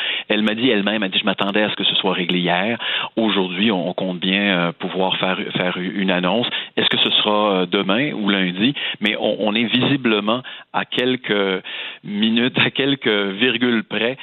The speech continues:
euh, de ré-, de, d'annoncer une entente qui va pouvoir rassurer la population des îles et les visiteurs qui ont des réservations. Puis moi, je, je vous le dis, je, je vis ça, je suis au front, <laughs> je suis le bureau des plaintes à l'heure actuelle. Et, euh, un peu tout le monde se demande, là, quand est-ce que le cadre va être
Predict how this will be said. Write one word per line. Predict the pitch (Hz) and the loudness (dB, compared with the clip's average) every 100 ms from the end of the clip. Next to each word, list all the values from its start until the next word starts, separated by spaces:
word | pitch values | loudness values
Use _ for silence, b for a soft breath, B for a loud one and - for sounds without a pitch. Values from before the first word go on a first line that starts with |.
| B - | B -10
euh, | 98 95 | -6 0
de | 101 | 0
ré-, | 101 107 110 | 2 0 0
de, | 101 98 | 0 0
d'annoncer | 95 107 107 101 139 | -2 -2 -2 -2 -2
une | 127 104 | 0 0
entente | 95 - 123 131 | 0 0 -2 -2
qui | - | -2
va | |
pouvoir | 104 120 156 | -2 -2 -2
rassurer | 131 117 - 101 | 0 -2 0 0
la | 113 | -2
population | 98 95 95 92 104 | -4 -6 -2 -2 0
des | 104 | 0
îles | 107 123 151 151 B B - | 2 2 0 -4 B B -2
et | 123 135 | 0 2
les | 110 | 0
visiteurs | 98 92 95 120 131 | -2 -6 -2 -2 0
qui | 107 | -2
ont | 107 | 0
des | 98 | 0
réservations. | 98 98 98 87 | 0 2 0 0
Puis | - 107 | -2 0
moi, | 123 | 0
je, | 120 110 | -2 -6
je | 98 | -8
vous | 98 | -10
le | 98 | -6
dis, | 139 | -2
je, | 131 110 | 0 0
je | - | 0
vis | 98 95 107 - | 0 -2 -4 -2
ça, | 135 | -2
je | 110 | 0
suis | - 117 | 0 0
au | 104 | 0
front, | - - 156 160 - | -2 -2 -2 -2 -2
<laughs> | 247 | 0
je | 156 127 131 | 0 2 2
suis | 147 | 2
le | 151 | 0
bureau | 120 113 | 2 2
des | 117 104 | 2 0
plaintes | 101 107 113 | -2 -4 -4
à | 92 | -2
l'heure | 90 90 | 0 0
actuelle. | 87 - 98 120 B B B - | 0 -2 0 -2 B B B -2
Et, | 98 101 - | 0 2 0
euh, | - 92 90 - | 0 0 0 0
un | 104 | -2
peu | 151 | 0
tout | 131 | 0
le | 107 | 0
monde | 110 123 | -2 0
se | 107 | -2
demande, | 98 101 120 | 0 -2 0
là, | 110 | 0
quand | - 113 | 0 -2
est-ce | 151 143 | -2 0
que | 110 | 0
le | 101 | 0
cadre | - - 123 127 127 110 98 | 0 0 0 0 -2 -2 0
va | 95 95 95 | 0 2 0
être | 110 | -2